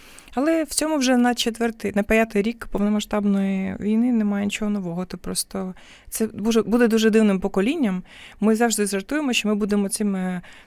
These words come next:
е, як би так сказати, дивними дідами і бабами, які так: «Ну так, ну, ще одну консервочку куплю, конечно, хай стоїть. Так, оцю воду, да, залиш трішечки <laughs> на ранок. Е, от зараз є можливість, е,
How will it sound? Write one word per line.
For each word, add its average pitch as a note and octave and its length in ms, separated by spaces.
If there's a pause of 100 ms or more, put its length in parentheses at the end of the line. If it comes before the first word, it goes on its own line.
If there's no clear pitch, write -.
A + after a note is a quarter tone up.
(220)
е, F3+ 260
як A3+ 140
би G#3+ 100
так G#3+ 140
сказати, G3 560 (380)
дивними A#3 380
дідами A3 400
і G3+ 40
бабами, G3+ 480
які F#3+ 200
так: F3+ 300
«Ну G#3+ 120
так, A3 220
ну, G#4 180
ще A3+ 260
одну F#3+ 160
консервочку F#3 640
куплю, D4+ 440
конечно, G#4+ 520 (340)
хай C4 240
стоїть. D4 800 (320)
Так, F#3 200
оцю C4+ 360
воду, G#3 440
да, F3+ 260
залиш G3+ 520
трішечки - 600
<laughs> - 0
на E4 140
ранок. E4+ 520 (400)
Е, A3 160
от G#3+ 200
зараз D4 340
є F#4 60
можливість, G#3 640
е, F#3 260